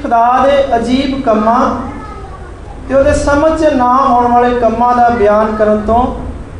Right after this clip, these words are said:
ਪੂਰੀ ਤੌਰ 'ਤੇ ਅਸੀਂ, ਅਹ, ਮਹਿਰੂਮ ਹਾਂ। ਇਸ ਲਈ ਜਦੋਂ ਵੀ ਖੁਦਾ ਦੇ ਕੰਮਾਂ ਦਾ ਬਿਆਨ ਕੀਤਾ ਜਾਂਦਾ ਹੈ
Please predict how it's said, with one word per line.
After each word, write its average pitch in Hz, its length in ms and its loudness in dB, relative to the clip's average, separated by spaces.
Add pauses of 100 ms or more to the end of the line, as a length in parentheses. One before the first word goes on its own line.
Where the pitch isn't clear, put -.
(140)
ਪੂਰੀ 277 360 2
ਤੌਰ 247 320 4
'ਤੇ 247 200 2
ਅਸੀਂ, 254 380 -4
ਅਹ, 202 1000 2
ਮਹਿਰੂਮ 269 400 2
ਹਾਂ। 190 120 0 (2250)
ਇਸ 277 260 0
ਲਈ 311 340 4
ਜਦੋਂ 254 380 0
ਵੀ 302 140 0 (100)
ਖੁਦਾ 233 420 2
ਦੇ 254 300 2
ਕੰਮਾਂ 233 340 0
ਦਾ 240 120 2
ਬਿਆਨ 196 420 0
ਕੀਤਾ 214 280 0
ਜਾਂਦਾ 175 340 2
ਹੈ 185 280 2